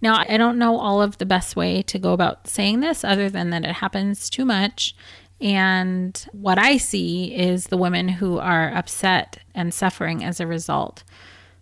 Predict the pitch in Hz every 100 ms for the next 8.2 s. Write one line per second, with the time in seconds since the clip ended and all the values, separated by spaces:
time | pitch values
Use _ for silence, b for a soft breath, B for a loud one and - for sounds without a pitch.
0 | _ - - 226 220 202 - - 202 175
1 | 160 - _ - 208 247 240 175 190 196
2 | 202 196 - - 226 233 220 175 175 190
3 | - 220 226 208 - 185 180 202 208 -
4 | 170 175 170 175 165 156 107 170 175 165
5 | 170 165 160 139 - - 90 - - 214
6 | 180 175 175 - 170 - 165 151 147 135
7 | 139 - B B B B 233 185 180 180
8 | 180